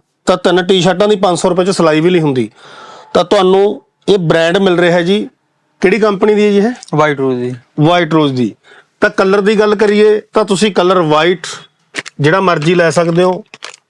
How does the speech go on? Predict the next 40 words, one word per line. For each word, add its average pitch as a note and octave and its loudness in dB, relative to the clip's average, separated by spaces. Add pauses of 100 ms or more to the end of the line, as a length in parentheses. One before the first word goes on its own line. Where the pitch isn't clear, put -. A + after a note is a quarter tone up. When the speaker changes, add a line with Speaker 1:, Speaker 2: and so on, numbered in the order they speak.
Speaker 1:
ਆਹ E3+ 2
ਦੇਖੋ F#3 0
ਕਿੰਨੇ F3+ 2
ਕਲਰ F3+ 0
ਪਏ E3+ 0
ਨੇ E3 2
ਜੀ, E3+ -4 (360)
ਵਾਧੂ F3+ 0
ਕਲਰ F3+ 0
ਨੇ, F#3 0
ਜਿੰਨੇ F3 2
ਮਰਜ਼ੀ E3 0
ਲੈ C#3 0
ਲਓ। G#2+ -8 (720)
ਤਾਂ F#3+ 0 (100)
ਉਸ F#3+ 0
ਤੋਂ A3 2
ਬਾਅਦ G#3+ 0
ਜੇ A3 4
ਆਪਾਂ A3 -2
ਗੱਲ F3+ 0
ਕਰੀਏ F#3+ 0 (180)
ਤਾਂ G#3 0 (160)
ਆਹ G3 2
ਕਾਲਰ F3+ 0
ਵਾਲੀਆਂ F3 0
ਟੀ-ਸ਼ਰਟਾਂ, D#3 -2 (1300)
ਇਹ F3+ 2
ਵੀ A#3 2
ਦੋਸਤੋ G3+ 2 (300)
ਪੰਜ F#3 0
ਸੌ G3 0
ਰੁਪਏ F3+ 0
ਦੀਆਂ F#3 0
ਤਿੰਨ F3+ -2
ਮਿਲਣ E3 0
ਜਾ C#3+ 0
ਰਹੀਆਂ D3+ 0
ਨੇ E3 0
ਤੁਹਾਨੂੰ। D#3 0